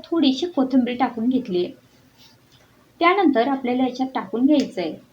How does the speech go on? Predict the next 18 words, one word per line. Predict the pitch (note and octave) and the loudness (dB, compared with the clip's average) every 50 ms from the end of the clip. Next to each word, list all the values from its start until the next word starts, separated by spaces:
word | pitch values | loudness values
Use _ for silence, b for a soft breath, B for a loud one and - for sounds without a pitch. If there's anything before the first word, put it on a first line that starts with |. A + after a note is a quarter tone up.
| _ - | _ -4
थोडासा | D4 D#4 D4+ D4 C4+ - C#4+ | -2 -2 -2 -2 -2 -2 -2
आल्याचा | B3+ G3+ G3+ G3 F#3+ - B3+ | -2 0 -2 -2 -2 -4 -4
तुकडा, | B3+ - D#4 D4+ C4 G3+ F#3 | -4 -4 -4 -2 -2 -4 -4
साधारण | C4+ - D4+ C4 C4 A#3+ C4+ D4+ D#4 - - | -4 -4 -4 -2 -2 0 -2 -2 -2 -2 -2
एक | D4+ D#4 - E4 | -2 -2 0 0
इंच | C#4 B3+ A#3+ B3+ | -2 0 -2 -2
एवढा | B3+ B3 A#3 - B3+ B3 | -4 -4 -4 -4 -2 -2
आल्याचा | A3+ G3+ G3 G3+ - A#3+ | -2 -4 -4 -6 -8 -8
तुकडा | A3+ - A3+ A3+ A3+ A#3 | -8 -8 -8 -8 -8 -8
टाकून | B3+ C4+ C4 C4 C4+ C4 C4+ | -6 -4 -4 -2 0 0 2
घेतलाय, | D4 C#4 C4+ - G3 G3 G#3+ C4 | 2 0 -4 -6 -8 -8 -8 -8
पाच | C4 - - A#3 A3+ A3+ - - | -8 -4 -4 -4 -4 -4 -6 -4
सहा | C#4+ C#4 C#4+ | -2 -2 -2
लसणाच्या | C#4+ C#4 C4 - - A#3+ A3+ - C4 B3+ | -2 -2 -4 -6 -6 -8 -8 -6 -6 -6
पाकळ्या | C4 C4 A#3 A#3 A#3 A3 A#3 | -4 -4 -6 -4 -4 -4 -4
टाकून | C4 C4+ C4 C4 C4 C4 C#4 | -2 -4 -2 0 0 0 2
घेतलेल्या | C4+ C4 - B3 A#3+ A#3 A#3+ A3+ | 0 -2 -4 -6 -6 -6 -6 -6
आहेत. | A3 G#3+ F#3+ G#3 C#4+ | -6 -8 -6 -6 -8